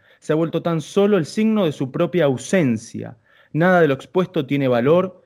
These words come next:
ni simbólico, ni espiritual, ni estético, ni histórico, ni trascendental. Peor, pero aún se vende muy caro".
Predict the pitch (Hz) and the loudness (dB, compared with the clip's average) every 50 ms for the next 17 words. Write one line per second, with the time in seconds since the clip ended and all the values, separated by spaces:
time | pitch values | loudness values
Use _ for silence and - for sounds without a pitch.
0 | _ _ _ - 120 113 - 120 117 117 131 156 165 165 160 139 135 120 120 110 | _ _ _ -8 -8 -6 -2 -2 0 2 2 2 2 2 0 -2 -2 -4 -4 -6
1 | 117 120 113 120 110 127 147 147 147 135 120 117 - - 147 147 147 147 117 123 | -8 -8 -8 -8 -4 -2 -2 -2 -2 -4 -6 -6 -6 -6 -6 -4 -4 -6 -6 -6
2 | 113 117 113 - - - 170 175 170 170 165 143 127 120 117 117 117 - - 113 | -6 -6 -6 -8 -6 -4 -2 0 0 -2 -2 -2 -2 -2 -4 -4 -6 -6 -6 -6
3 | 113 113 117 113 131 123 113 107 104 104 _ _ _ _ _ _ _ _ _ _ | -4 -4 -4 -2 -2 -2 -2 -4 -8 -12 _ _ _ _ _ _ _ _ _ _
4 | _ _ _ _ _ _ _ _ _ _ - 143 135 135 143 147 143 - - - | _ _ _ _ _ _ _ _ _ _ 0 2 2 2 2 0 -2 -4 -8 -6
5 | - 139 135 131 127 127 127 139 151 170 185 190 202 208 _ _ _ _ _ _ | -2 -2 0 0 -2 -2 -2 -2 -2 -2 -4 -6 -8 -10 _ _ _ _ _ _
6 | _ _ - - 120 123 131 139 143 139 139 127 120 120 120 113 113 - 98 87 | _ _ -6 -4 -4 -2 -2 -2 -2 -2 -2 -2 -2 -2 -2 -4 -6 -6 -8 -8
7 | 85 85 - - | -10 -12 -18 -20